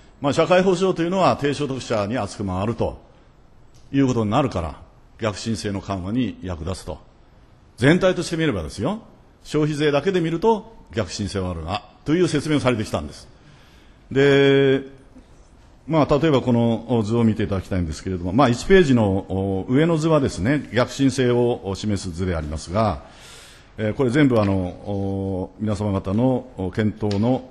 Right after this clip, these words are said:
お、過程で出てきた資料であります。二ページ目のですね、あの、お、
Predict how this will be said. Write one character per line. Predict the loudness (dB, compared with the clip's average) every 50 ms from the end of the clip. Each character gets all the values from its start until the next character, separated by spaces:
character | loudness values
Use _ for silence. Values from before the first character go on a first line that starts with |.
| -14 -12
お、 | -10 -10
過 | -6 -6 -4
程 | -2 -2 -2
で | -2 -2
出 | -2 -4 -4
て | -4 -6
き | -6
た | -8 -6
資 | -6 -4
料 | -4 -4 -4
で | -6
あ | -8
り | -10 -10
ま | -12 -12
す。 | -14 -16 -20 -20 -20 -20 -20 -20 -20 -6 0
二 | 2 2 2
ペ | 4 2 2 2 2
ー |
ジ | 2 2
目 | 0 2 2
の | 2 0
で | -2 -4
す | -6 -2
ね、 | 0 0 0 0 -2 -6 -12 -18 -20 -20 -20 -20 -20 -20 -20 -20 -20 _ -6
あ | -4 -2
の、 | -2 -2 -2 -2 -2 -2 -4 -4 -6 -8 -12 -16 -14
お、 | -12 -10 -10 -10 -10 -12 -14